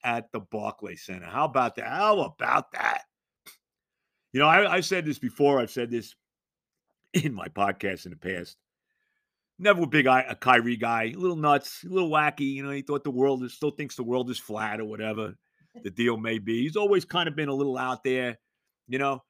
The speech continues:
he had his issues in Cleveland. He had his issues with the Celtics, all, all of that. But he's a tremendous player. I mean, let's be honest. He's one of the top ten players in the N B A. Uh, there's no way to, even with Kevin Durant, there's no way the Nets can win without Kyrie Irving.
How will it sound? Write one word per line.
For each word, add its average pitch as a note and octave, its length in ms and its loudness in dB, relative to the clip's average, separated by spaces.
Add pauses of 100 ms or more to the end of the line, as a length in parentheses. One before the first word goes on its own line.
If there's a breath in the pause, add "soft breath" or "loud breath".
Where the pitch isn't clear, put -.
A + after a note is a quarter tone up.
(240)
he C#3+ 60 -4
had E3+ 160 6
his C3+ 140 -2
issues D3+ 380 0
in C#3 80 -4
Cleveland. C3+ 640 0
He C3+ 60 -10
had C#3 160 -2
his A#2 120 -6
issues C3 340 -8
with C3+ 120 -10
the B2+ 60 -12
Celtics, B2 680 -2 (220)
all, G3+ 280 -12
all G#3+ 200 0
of A2 60 -2
that. G2 260 -6 (460)
But D#3+ 100 4
he's E3 120 4
a D#3+ 60 -4
tremendous F#3 560 -2
player. B2 200 2
I - 20 -6
mean, C3+ 160 -4
let's D#3 160 -2
be A2+ 120 -6
honest. G#2+ 420 -6 (520)
He's B2+ 140 0
one D3+ 120 4
of C#3 60 4
the C3 60 2
top D3 300 4
ten C#3+ 180 0
players B2 360 0
in A2 80 -6
the A2 140 -6
N A2 100 -8
B G#2+ 220 -4
A. G2+ 280 -2 (440)
Uh, G2+ 280 -4 (100)
there's A2+ 200 -2
no D#3+ 160 4
way D#3 180 4
to, C#3+ 60 -2
even D#3+ 300 -2
with D#3 160 -4
Kevin C#3 280 0
Durant, B2+ 320 -2
there's G#2+ 140 -8
no C#3 120 0
way C#3 160 2
the B2 100 -4
Nets B2+ 240 -4
can A2 180 -10
win A#2 320 2 (420)
without B2 300 6
Kyrie A#2+ 440 0
Irving. G#2+ 400 -4